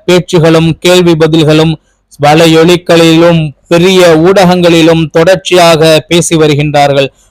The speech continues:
ஆனால் இதே செந்தமிழன் சீமானையும் நாம் தமிழர் கட்சியையும்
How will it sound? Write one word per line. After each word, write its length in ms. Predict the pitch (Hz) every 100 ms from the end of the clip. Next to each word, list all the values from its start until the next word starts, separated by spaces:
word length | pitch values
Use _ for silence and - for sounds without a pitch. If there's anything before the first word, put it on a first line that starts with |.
| -
ஆனால் 420 | 147 143 143 151 123 - _
இதே 240 | 151 156 165 160
செந்தமிழன் 600 | 165 165 170 165 160 156
சீமானையும் 720 | - 165 165 156 151 147 165 156
நாம் 260 | 147 160 170
தமிழர் 380 | - 165 156 143 156
கட்சியையும் 600 | 139 - 156 147 165